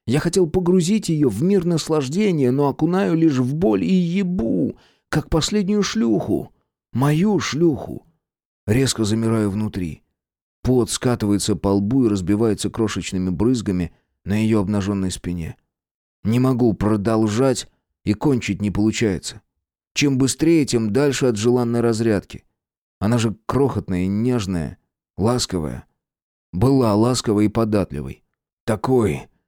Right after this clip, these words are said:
мокрой и готовой кончать, для меня она мне нравилась гораздо больше, чем униженной и распятой. Дрянь. Даже так, когда я сверху и владею ситуацией,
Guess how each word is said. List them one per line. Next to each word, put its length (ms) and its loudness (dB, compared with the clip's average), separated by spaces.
мокрой 500 2
и 20 0
готовой 400 2
кончать, 480 0
для 140 0
меня 400 0
она 260 2
мне 200 0
нравилась 480 0
гораздо 380 0
больше, 480 0
чем 260 -2
униженной 500 -2
и 60 0
распятой. 760 -4
Дрянь. 600 -4
Даже 300 2
так, 320 0
когда 300 2
я 120 6
сверху 540 0
и 60 4
владею 400 2
ситуацией, 720 -2